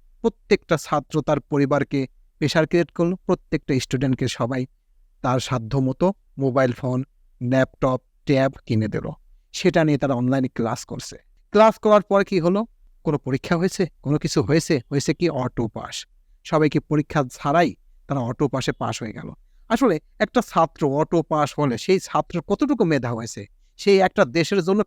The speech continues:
কি আনবে একটু বলেন তো দেখি। এই যে বর্তমান যে শিক্ষানীতি চালু হচ্ছে যে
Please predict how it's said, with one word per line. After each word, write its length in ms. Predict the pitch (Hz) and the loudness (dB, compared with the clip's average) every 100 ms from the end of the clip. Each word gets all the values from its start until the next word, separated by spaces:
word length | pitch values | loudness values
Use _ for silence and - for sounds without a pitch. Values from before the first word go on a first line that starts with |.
| _ | _
কি 280 | - 320 311 | -2 2 2
আনবে 440 | - 160 135 117 - _ _ | 2 0 -2 -6 -14 _ _
একটু 180 | 151 139 | -10 -6
বলেন 300 | 131 139 156 | -2 0 0
তো 120 | 160 | -2
দেখি। 300 | 160 - 185 - _ _ _ _ | -2 -4 -10 -14 _ _ _ _
এই 100 | - | 0
যে 100 | 151 | 2
বর্তমান 460 | 131 139 - 151 139 | 2 0 0 0 2
যে 80 | 143 | 0
শিক্ষানীতি 560 | - 127 - 139 135 | -2 -4 -2 -2 -2
চালু 300 | 127 127 123 | -4 0 0
হচ্ছে 240 | 123 - 113 | -2 -4 -6
যে 200 | 120 | -6